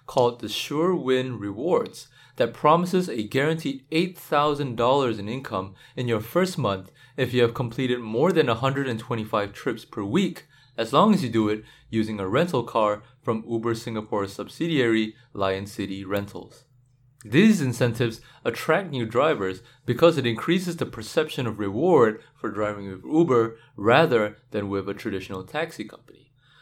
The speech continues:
Most notably, these driver incentive programs also contribute to the second factor, which is that Uber uses what Horan calls, quote, "strategic misinformation," end quote,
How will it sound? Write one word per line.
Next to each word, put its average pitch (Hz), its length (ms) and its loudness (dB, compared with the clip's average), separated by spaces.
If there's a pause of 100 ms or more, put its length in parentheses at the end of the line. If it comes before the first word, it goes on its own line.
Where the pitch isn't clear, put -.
(120)
Most 127 300 0
notably, 117 680 4 (280)
these 175 260 4
driver 143 340 4
incentive 127 460 -2
programs 143 560 2
also 190 480 4
contribute 113 580 -2
to 117 80 -8
the 104 60 -8
second 208 440 -4
factor, - 420 -12 (320)
which 127 180 0
is 131 80 -2
that 127 180 4
Uber 175 300 4
uses 143 360 0
what 123 220 0
Horan 160 500 0
calls, 101 360 -2
quote, 120 340 -2 (200)
"strategic 185 840 -4
misinformation," 123 1160 -4
end 95 180 -14
quote, 95 320 -8